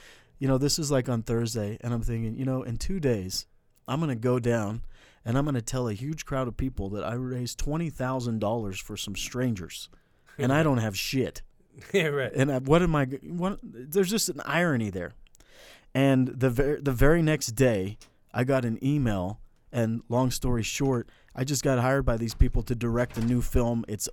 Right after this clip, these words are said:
Speaker 1: on, it's their budget. It, the, the, the fee is great, and it's just, like, taken care of. And that's how I think,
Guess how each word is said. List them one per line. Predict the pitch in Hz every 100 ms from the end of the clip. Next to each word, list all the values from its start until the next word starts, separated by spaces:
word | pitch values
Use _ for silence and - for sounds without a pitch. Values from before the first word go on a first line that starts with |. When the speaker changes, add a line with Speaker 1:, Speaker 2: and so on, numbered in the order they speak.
| -
Speaker 1:
on, | 123 123 113
it's | 113 110 113
their | 101 127 135
budget. | 117 117 110 117 - - - -
It, | 107 104 - 117
the, | 107 104 -
the, | 123 101 95 - -
the | 113
fee | - - 147 139
is | 117 -
great, | - 117 101 123 - - _ _ _ _ _ -
and | 131
it's | 131 139
just, | 139
like, | 127 123
taken | 139 151 143
care | 127 160 147
of. | 120
And | 120 -
that's | 143 160 185 190
how | 180
I | 160 139
think, | - 135 120 -